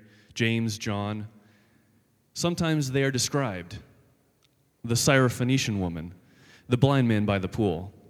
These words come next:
But by far, the masses of people who surrounded Jesus were nameless, faceless people whose stories never get recorded in a text.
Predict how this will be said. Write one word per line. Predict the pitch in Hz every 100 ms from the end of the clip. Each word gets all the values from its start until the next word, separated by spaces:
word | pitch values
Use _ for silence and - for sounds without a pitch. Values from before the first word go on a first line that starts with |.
| _ _ _ _ _ _ _ - -
But | 143 151
by | 139 127
far, | - 175 135 92 90 101 - _ _ -
the |
masses | 113 127 165 185 143
of | 135
people | - 135 127
who | 117 123
surrounded | - 110 110 113 110
Jesus | 101 104 92 90 92 - - - - - _ -
were | 117
nameless, | 110 113 127 143 143 143 - - - _ _ _ _
faceless | - 143 151 - 104 95 -
people | - 127 110 82 95 - _ _ _ _ _ _ - -
whose | 135
stories | - 160 160 151 131
never | 139 151 147
get | 139 127
recorded | 131 - 123 95 90 92 - -
in | 95
a |
text. | 92 82 82 - - -